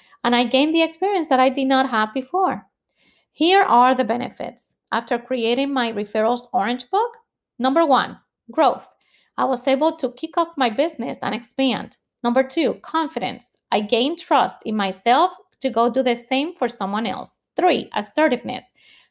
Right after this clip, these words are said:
I was able to know exactly who I needed to call for a specific job considering specific circumstances.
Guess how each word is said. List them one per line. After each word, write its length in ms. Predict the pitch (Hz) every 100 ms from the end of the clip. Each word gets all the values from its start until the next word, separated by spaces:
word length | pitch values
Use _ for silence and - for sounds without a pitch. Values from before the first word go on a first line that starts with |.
| _
I 60 | 233
was 260 | 240 240
able 260 | 277 285 339
to 140 | 339
know 200 | 339 269
exactly 640 | 247 226 - 277 277 214 214
who 200 | 254 285
I 120 | 294
needed 320 | 277 269 262
to 80 | 247
call 340 | - 269 240 226
for 120 | 220
a 40 |
specific 600 | 214 - 226 247 247 220
job 260 | 262 285 370 -
considering 460 | 226 214 240 262
specific 500 | 269 214 214 247 247
circumstances. 920 | 240 330 349 277 233 - 220 - -